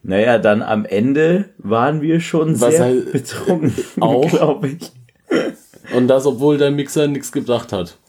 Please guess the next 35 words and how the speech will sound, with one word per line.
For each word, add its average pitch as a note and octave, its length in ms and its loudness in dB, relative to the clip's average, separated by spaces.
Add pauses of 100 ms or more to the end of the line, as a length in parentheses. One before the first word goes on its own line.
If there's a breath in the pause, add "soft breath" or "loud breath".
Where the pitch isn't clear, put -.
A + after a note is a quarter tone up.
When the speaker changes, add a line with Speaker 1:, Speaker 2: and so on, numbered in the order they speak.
(180)
Speaker 1:
Stimmt, - 520 -2
denn F#2+ 200 -2
der G2 360 2
ist - 200 -6
beim G2 320 0
ersten C3+ 380 -4
Mal, C#3+ 140 0
beim G#2 160 0
ersten, - 680 -4
die A#2 80 -2
erste C3 220 0
Runde A#2+ 180 2
hat A#2+ 120 0
er A2+ 80 2
überlebt, A2 460 2
Speaker 2:
Die, - 40 -8
Speaker 1:
das - 160 -2
Speaker 2:
die, A2 80 -4
Speaker 1:
war G2 80 2
Speaker 2:
die A2+ 140 0
Speaker 1:
gut. A3 200 -4
Speaker 2:
eine A2+ 380 2
hat - 260 -10
er A2+ 120 0
überlebt. G#2 280 -2
Speaker 1:
Genau, C3+ 280 4
da A#2 160 0
konnte A#2+ 260 0
der G#2 140 4
Eiswürfel C3 560 0
doch C3+ 200 -2
noch D#3+ 120 0
ein D3 60 -4
bisschen D3 260 -6
zerkleinern. D3+ 640 -2